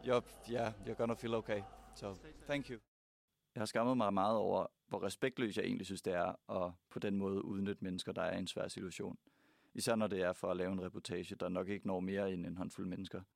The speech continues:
Det føles virkelig mærkeligt med al den her cheeren om bagved, men det var bare, der var, jeg tror også, det var sådan, så snart jeg ligesom mødte ham,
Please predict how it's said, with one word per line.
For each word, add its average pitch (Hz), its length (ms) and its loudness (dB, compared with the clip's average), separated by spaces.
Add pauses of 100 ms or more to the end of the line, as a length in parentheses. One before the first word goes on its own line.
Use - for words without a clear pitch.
(160)
Det 127 80 -10
føles 123 220 -6
virkelig 135 240 0
mærkeligt 113 300 -2
med 113 80 0
al 107 80 -4
den 110 80 -6
her 110 140 -2
cheeren 127 500 -2
om 117 100 -6
bagved, 110 340 -4
men 107 200 -8 (920)
det 127 100 -8
var 117 100 -4
bare, 117 280 -4 (140)
der 127 60 -4
var, 123 100 -2
jeg 127 120 -4
tror 139 160 -4
også, 127 140 -4
det 127 80 -10
var 127 80 -4
sådan, 120 200 -8
så 127 120 -10
snart 120 260 -8
jeg 120 80 -8
ligesom 120 240 -10
mødte 117 300 -6
ham, 135 200 -10